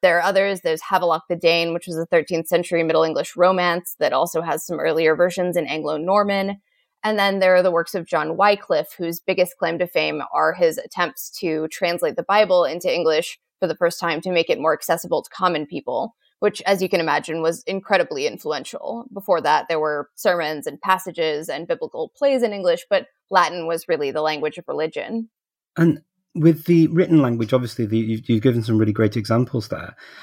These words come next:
Speaker 2: And we always hear about the different types of words that we use and how, you know, with the Latinate roots, the French influence. I mean, are there, are there any particular examples that you have that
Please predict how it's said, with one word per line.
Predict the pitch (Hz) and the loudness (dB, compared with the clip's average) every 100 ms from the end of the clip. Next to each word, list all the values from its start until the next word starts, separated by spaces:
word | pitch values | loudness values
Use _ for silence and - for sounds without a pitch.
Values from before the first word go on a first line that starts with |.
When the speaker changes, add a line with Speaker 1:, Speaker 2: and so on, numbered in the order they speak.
| - | -10
Speaker 2:
And | - 127 127 - | 2 4 4 0
we | 147 131 | 0 4
always | 147 196 160 | 6 4 2
hear | - 147 151 139 | 0 4 4 4
about | 107 110 107 107 - - | 2 2 2 2 -4 -6
the | - | -2
different | 117 123 - 110 | 0 2 0 0
types | - 113 113 | -2 -4 -4
of | 110 | 0
words | 110 120 - | 2 2 2
that | 113 | 0
we | |
use | 110 113 107 | 4 4 4
and | - 110 | 2 2
how, | 101 113 110 107 107 - - _ _ | 2 4 4 4 2 -4 -20 _ _
you | 117 | 2
know, | 107 104 | 4 2
with | 110 113 107 _ | 0 -2 -2 _
the | - 113 | -8 -2
Latinate | 113 120 - 117 | 0 0 2 0
roots, | 110 113 113 113 - | 4 4 4 2 -6
the | 117 | -8
French | - 120 113 - | 0 2 2 2
influence. | 113 - 117 110 110 - - - - _ - | 0 2 2 2 0 -8 -20 -20 -20 _ -2
I | |
mean, | 131 | 2
are | 135 | 4
there, | 143 - | 2 2
are | |
there | 139 | 4
any | 151 180 | 4 4
particular | 160 - 156 156 - 127 120 123 - - _ - | 2 -4 -4 -2 2 4 4 0 -10 -20 _ -4
examples | 117 104 120 123 117 120 113 107 - _ 123 | -4 0 4 4 2 -2 0 -2 -8 _ -8
that | 117 | -4
you | 110 113 | 0 0
have | 104 110 | 0 -2
that | 104 110 | -2 -4